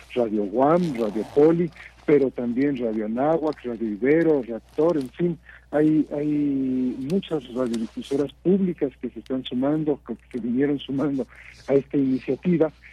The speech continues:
y el siete de octubre, a partir de las once de la mañana y hasta las ocho de la noche, vamos a tener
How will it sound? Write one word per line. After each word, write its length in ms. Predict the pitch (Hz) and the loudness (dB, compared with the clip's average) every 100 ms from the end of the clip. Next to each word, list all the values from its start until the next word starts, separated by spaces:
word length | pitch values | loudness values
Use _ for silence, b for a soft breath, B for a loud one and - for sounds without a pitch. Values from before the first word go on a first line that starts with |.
| B | B
y 100 | 147 | 2
el 140 | 143 - | 2 2
siete 240 | 190 185 | 0 2
de 80 | 196 | 0
octubre, 360 | 170 - 214 202 | 0 0 2 2
a 40 | |
partir 420 | - 143 135 180 | 2 -2 0 0
de 80 | 180 | 2
las 260 | 151 131 - | 0 -4 -2
once 320 | 190 185 175 | -2 -2 0
de 120 | 156 | 2
la 100 | 135 | 2
mañana 520 | 120 123 139 143 120 - | 0 -2 -2 -2 -4 -8
y 100 | 117 | -6
hasta 320 | 120 107 - 110 | -6 -6 -12 -10
las 160 | 110 - | -10 0
ocho 300 | 160 - 156 | 0 0 -2
de 100 | 131 | -2
la 80 | 113 | 0
noche, 400 | 127 135 - 175 B B B - | -2 -4 -6 -10 B B B 0
vamos 360 | 147 165 156 | 2 2 0
a 60 | 131 | -6
tener 420 | - 123 135 | -4 -2 0